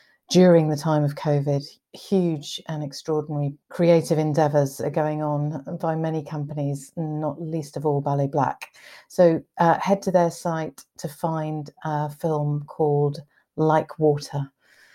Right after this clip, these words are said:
which is ballet black dot co dot U K. So lastly, I'm just going to read an extract from one of the poems in Dark Fields of the Republic,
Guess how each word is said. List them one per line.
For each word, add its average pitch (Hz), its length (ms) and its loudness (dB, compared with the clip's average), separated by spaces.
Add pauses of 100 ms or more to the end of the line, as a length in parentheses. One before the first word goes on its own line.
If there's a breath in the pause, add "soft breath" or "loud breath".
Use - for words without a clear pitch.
(240 soft breath)
which - 320 -6
is 151 280 0
ballet 180 280 4
black 160 420 -6
dot - 180 -6
co 147 220 -4
dot 151 180 -4
U 160 140 -8
K. 135 420 -6 (840 loud breath)
So 202 460 4
lastly, 220 460 6
I'm 196 80 4
just 196 180 -2
going 185 220 0
to 175 440 2 (280)
read 190 320 -2
an 180 80 0
extract 175 580 -6
from 160 300 -4
one 160 640 -4
of 170 160 -4
the 170 80 -4
poems 160 560 -2
in 160 240 -2
Dark 160 320 2
Fields 156 360 2
of 147 100 -6
the 151 60 0
Republic, 147 760 -4